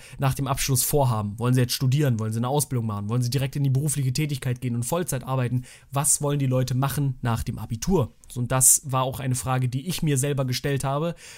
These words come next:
und auf die Antwort bin ich zu spät gekommen, muss ich ehrlich gesagt gestehen. Damit fing es ja an, weil ich habe nach meinem Abitur, also wie gesagt zweitausendneunzehn, nicht direkt damit angefangen, irgendetwas einzuschlagen wie eine Ausbildung oder eine, ähm, großberufliche Tätigkeit, sondern ich fing erstmal damit an, Fleischer in einem Supermarkt zu sein.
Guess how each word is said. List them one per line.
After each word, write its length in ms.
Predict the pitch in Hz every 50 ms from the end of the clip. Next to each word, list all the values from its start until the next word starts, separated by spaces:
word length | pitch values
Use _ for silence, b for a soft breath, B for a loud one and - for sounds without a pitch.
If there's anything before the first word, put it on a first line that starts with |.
| B B B B
und 160 | 151 151 156
auf 100 | 143 -
die 120 | - 135
Antwort 300 | 156 170 156 165 156 135
bin 120 | - 156 156
ich 220 | 156 139 - - B B B B B
zu 120 | - 160 135
spät 300 | - - 165 160 - -
gekommen, 380 | 131 - - 110 98 101 95 - B B B B B B B B
muss 220 | 120 120 120 110
ich 80 | 117 113
ehrlich 220 | 117 117 117 113
gesagt 320 | - 127 107 113 110 - -
gestehen. 340 | 117 - - 110 104 98 98
Damit 260 | 120 127 147 147 -
fing 140 | - 156 151
es 140 | 139 -
ja 100 | - 139
an, 220 | 151 143 123 104 101
weil 160 | - 113 117
ich 100 | 117 -
habe 200 | 131 135 143 143
nach 180 | 139 135 127 -
meinem 160 | 135 127 123
Abitur, 440 | 117 117 120 123 - 151 170 180 156
also 180 | 135 117 117 120
wie 40 |
gesagt 260 | 123 123 123 110 120 -
zweitausendneunzehn, 800 | - 120 120 117 113 113 113 120 131 143 151 143 - 143 131
nicht 220 | 143 156 151 - 175
direkt 220 | 151 147 127 -
damit 180 | 143 139 143 -
angefangen, 480 | 147 156 160 151 135 - 143 139 143
irgendetwas 460 | 147 147 143 143 139 131 - 135 131
einzuschlagen 560 | - 139 135 127 131 - 135 127 127 127 127 113
wie 80 | 117
eine 120 | 113 117 -
Ausbildung 580 | 156 165 165 - - 143 131 127 123 120 117 B B B B B
oder 240 | B 131 131 127 117
eine, 340 | 120 120 120 120 117 113 113 B B B B
ähm, 340 | - 113 113 113 113 113 110
großberufliche 800 | 110 123 123 139 151 160 - - - 139 143 131 - 151 131 131
Tätigkeit, 580 | 127 - 156 175 156 151 - - 147 139 131 - B B B B
sondern 220 | B - 160 160 160
ich 80 | -
fing 160 | - 196 185
erstmal 280 | 165 160 - - 160 143
damit 220 | 147 143 147 139
an, 260 | - 143 147 147 135 -
Fleischer 760 | - - - - - 147 160 170 156 - - 127 127 135 131 -
in 100 | - 135
einem 180 | 135 135 139 139
Supermarkt 540 | 127 151 160 - - 127 117 107 107 104 -
zu 120 | - 117
sein. 240 | 104 117 98 95